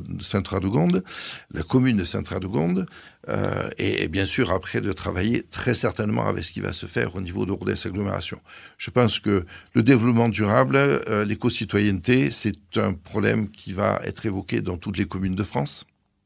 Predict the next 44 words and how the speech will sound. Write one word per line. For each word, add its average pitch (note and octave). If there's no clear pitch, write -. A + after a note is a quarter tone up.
Donc G2
notre G#2
volonté, G#2+
c'est -
déjà A#2
de, F#2+
d'anticiper A#2
et G#2+
de, G#2
de G2+
prévoir G#2+
ce -
que G#2
l'on F#2
peut F2+
faire. F2+
Et, G2
euh, F#2
prévoir G2+
ce -
qu'on G2
veut F2+
faire, C3+
c'est -
d'abord G2+
faire G2+
un F#2
bilan G#2
au -
niveau G2
de, F2+
de F#2
notre F#2
commune. F#2+
Alors G2
il F#2+
peut G#2+
y G2+
avoir F#2
des E2
choses F2
très -
simples, -
hein, G#2+